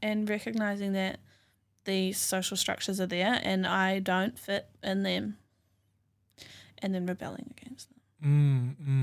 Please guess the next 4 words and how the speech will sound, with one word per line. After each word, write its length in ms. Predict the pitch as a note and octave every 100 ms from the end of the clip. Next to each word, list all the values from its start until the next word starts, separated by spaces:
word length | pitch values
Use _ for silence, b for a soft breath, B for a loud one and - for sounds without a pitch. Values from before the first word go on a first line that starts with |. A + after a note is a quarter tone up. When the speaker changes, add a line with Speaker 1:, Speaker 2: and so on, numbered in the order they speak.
| B2
Speaker 2:
mm. 40 |
Speaker 1:
Yeah. 160 | A2+ - - - _ _ _ _ _ _ _ - - -
So 320 | - G#3+ G#3 B B B B
when, 880 | A#3 A3+ A3 A3 G#3+ G#3+ G#3+ A3+